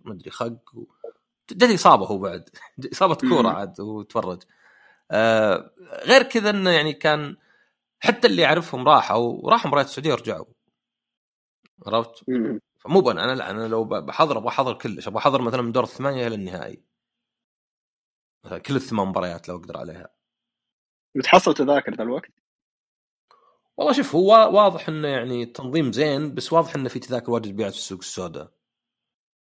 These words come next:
Speaker 1: أو
Speaker 2: أها.
Speaker 1: شيء، لأن، يعني، نفد-، نفدت الت-، التذاكر، وبعدين تشوف المقاعد فاضية، مثلًا في مقاعد فاضية، عرفت؟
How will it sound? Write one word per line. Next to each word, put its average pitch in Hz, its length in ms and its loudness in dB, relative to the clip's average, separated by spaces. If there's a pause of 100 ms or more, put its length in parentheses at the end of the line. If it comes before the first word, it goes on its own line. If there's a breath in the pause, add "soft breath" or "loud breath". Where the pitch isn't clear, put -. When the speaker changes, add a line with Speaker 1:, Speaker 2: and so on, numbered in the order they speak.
(100)
Speaker 1:
أو 127 60 -6
Speaker 2:
أها. 123 120 0
Speaker 1:
شيء، 113 120 0
لأن، 110 580 -4
يعني، 101 600 -8 (320)
نفد-، 147 380 2
نفدت 135 600 -2
الت-، - 180 -16
التذاكر، 123 580 -6
وبعدين 170 420 -2
تشوف 147 260 -10
المقاعد 123 460 -4
فاضية، 87 300 -4
مثلًا 87 160 -14
في 139 100 -4
مقاعد 98 300 -6
فاضية، - 360 -14
عرفت؟ 113 360 -8